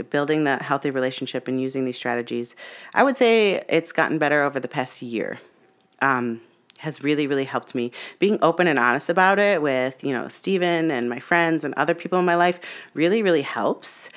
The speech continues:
Um, just talking like, "Hey, I'm having a problem with this." And if you can't trust the person that you're with, your significant other, ugh, I don't know what to say about that.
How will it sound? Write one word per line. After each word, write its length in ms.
Um, 440
just 240
talking 380
like, 160
"Hey, 320
I'm 80
having 320
a 40
problem 400
with 200
this." 440
And 180
if 140
you 60
can't 260
trust 600
the 120
person 380
that 120
you're 100
with, 280
your 100
significant 600
other, 380
ugh, 560
I 100
don't 120
know 80
what 100
to 60
say 120
about 280
that. 340